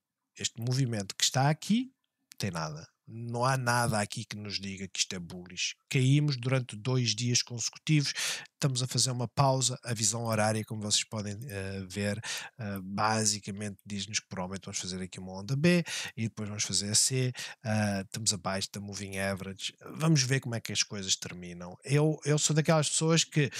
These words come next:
eu fico bullish quando, ah, existe rompimento de zonas, mas acho que temos que começar a aprender a ficar bullish quando rompe certas zonas e depois testa o suporte. Aquilo que ela fez foi completamente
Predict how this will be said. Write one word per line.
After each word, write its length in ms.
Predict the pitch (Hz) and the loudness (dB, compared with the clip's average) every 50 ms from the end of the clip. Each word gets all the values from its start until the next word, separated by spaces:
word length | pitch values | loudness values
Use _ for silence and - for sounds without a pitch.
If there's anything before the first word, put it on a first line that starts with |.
| - - - - - _ | -4 -4 -4 -6 -6 _
eu 160 | - 143 147 131 | 2 2 4 4
fico 360 | - - 151 135 - - 117 | 4 4 4 4 2 0 -4
bullish 520 | 104 98 123 127 127 123 135 139 - - | -2 2 4 4 4 6 6 4 4 2
quando, 440 | - - 127 123 120 117 117 120 117 - - | 0 -2 -2 -2 0 -2 -2 -2 -4 -6 -8
ah, 340 | 104 104 101 101 101 101 101 | -6 -4 -4 -4 -4 -6 -6
existe 480 | 101 101 98 - - 110 - - - 107 101 101 - | -6 -2 -2 -2 0 0 -2 -4 -4 -6 -8 -8 -6
rompimento 580 | - 104 110 113 104 - 107 101 104 104 104 - _ - | -6 -4 -6 -6 -6 -6 -8 -6 -6 -8 -8 -10 _ -10
de 100 | 117 120 | -6 -4
zonas, 560 | 110 101 - 113 120 127 131 135 139 143 139 | -2 0 0 2 2 2 2 2 0 0 -2
mas 280 | 139 123 127 123 113 120 | -2 -2 -2 0 2 4
acho 240 | 123 123 123 - - | 4 4 4 2 0
que 60 | - | -2
temos 220 | - 127 127 - | -4 -2 -2 -2
que 60 | - | -2
começar 280 | - 123 117 - 123 117 | -2 0 0 2 2 2
a 60 | 113 | 2
aprender 360 | 113 - - 110 110 113 120 | 2 0 -2 -4 -2 0 0
a 40 | 120 | 0
ficar 240 | - - - 117 107 | 0 0 0 0 0
bullish 340 | 98 - 123 123 123 131 - | 0 -2 -2 0 0 0 0
quando 240 | - - 127 113 - - - - - - - - | 0 0 0 0 -2 -6 -10 -10 -10 -10 -10 -8
rompe 480 | - 120 123 107 113 123 123 120 110 - | -6 -4 -2 -2 0 0 0 0 2 2
certas 440 | - 120 113 107 - - 107 98 98 | 2 2 0 -4 -4 -4 -2 -2 0
zonas 460 | 110 120 131 135 135 135 135 - - - | 2 2 2 2 2 0 0 -2 -2 -4
e 200 | - 123 120 113 | -2 0 0 0
depois 240 | - _ - 113 - | -2 _ -2 -2 -2
testa 320 | - - 123 113 - - 104 | 0 2 0 0 0 0 0
o 80 | - | 0
suporte. 540 | - - - - 101 95 90 - - - - - - - - - - - - - - _ - - - | 0 0 -2 -6 -6 -6 -6 -6 -10 -12 -10 -8 -8 -8 -8 -10 -12 -16 -20 -20 -20 _ -14 -6 -2
Aquilo 360 | 107 - 147 123 143 160 147 | 0 0 2 4 2 2 4
que 100 | - 165 | 4 4
ela 180 | 156 151 151 | 4 4 4
fez 460 | 143 - - 151 160 165 156 - - - - - - | 2 4 6 6 6 6 4 2 0 -4 -8 -12 -10
foi 160 | - - 95 | -8 -8 -8
completamente 560 | - 98 95 90 95 90 - 95 92 92 87 | -8 -6 -6 -4 -4 -4 -6 -6 -8 -8 -10